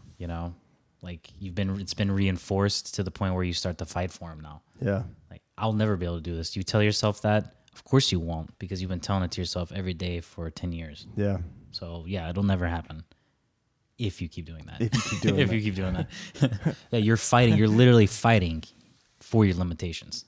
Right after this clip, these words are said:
Speaker 2: Oh, man, that's, whew, that's heavy.
Speaker 1: It's heavy. So that and another good one, clarity is power. So it's hard to stop people who know where and why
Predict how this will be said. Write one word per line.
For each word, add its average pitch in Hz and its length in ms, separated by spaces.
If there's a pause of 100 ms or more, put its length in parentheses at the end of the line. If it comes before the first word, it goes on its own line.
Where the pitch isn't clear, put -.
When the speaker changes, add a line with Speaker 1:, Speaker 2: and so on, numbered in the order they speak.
Speaker 2:
Oh, - 200 (220)
man, 90 80
that's, 104 320 (960)
whew, 82 220
that's 117 160
heavy. 98 320 (200)
Speaker 1:
It's - 120
heavy. 101 280 (440)
So 95 500 (200)
that 120 420
and 98 220
another 101 300
good 98 160
one, 98 400 (580)
clarity 95 560 (100)
is 90 140
power. 82 540 (120)
So 85 460
it's 98 160
hard 101 400
to 92 60
stop - 440
people 85 540 (320)
who - 180
know 90 220
where 87 640 (400)
and 87 240
why 82 460